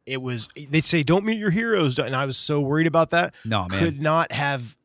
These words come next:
Speaker 1: made them more my heroes
Speaker 2: Yes,
Speaker 1: by
Speaker 2: good
Speaker 1: how
Speaker 2: human
Speaker 1: they
Speaker 2: beings,
Speaker 1: acted
Speaker 2: man.
Speaker 1: to me.
Speaker 2: Yeah, exactly, because they know what it's like to be fans of
Speaker 1: Yeah.
Speaker 2: music, and they, that's how they make our experience when we meet them. So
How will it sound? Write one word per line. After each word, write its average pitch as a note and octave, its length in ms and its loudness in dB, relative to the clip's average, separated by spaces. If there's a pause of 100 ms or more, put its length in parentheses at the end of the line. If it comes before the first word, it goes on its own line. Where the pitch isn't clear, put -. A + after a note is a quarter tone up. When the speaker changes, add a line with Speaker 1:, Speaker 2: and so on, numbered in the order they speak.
(300)
Speaker 1:
made D3 360 0
them D3 160 -2
more E3+ 380 0
my G2 200 -6
heroes F2+ 480 -14
Speaker 2:
Yes, - 380 2
Speaker 1:
by A#2+ 100 2
Speaker 2:
good B2 120 8
Speaker 1:
how D3 120 4
Speaker 2:
human A#2 180 6
Speaker 1:
they A2+ 60 2
Speaker 2:
beings, G2+ 120 4
Speaker 1:
acted F#2+ 280 0
Speaker 2:
man. F#2 120 -2
Speaker 1:
to F#2 120 -4
me. B2 420 -8
Speaker 2:
Yeah, G#2 280 2
exactly, A2+ 580 4
because C#3+ 400 2
they B2+ 160 4
know C3 360 8
what A#2+ 280 6
it's - 180 0
like G#2+ 280 4
to A2 120 0
be F2 440 -4 (580)
fans - 560 -2 (120)
of G#2+ 80 2
Speaker 1:
Yeah. C3+ 60 2
Speaker 2:
music, D3 460 0
and G#2 180 2
they, A2 160 8 (480)
that's G#2+ 360 2
how G#2 300 4
they G2 140 0
make G2+ 360 0
our G2 220 2
experience A2 540 -2
when F#2+ 100 -2
we F#2 100 0
meet C3 220 0
them. D#2 160 -12 (480)
So A2+ 440 6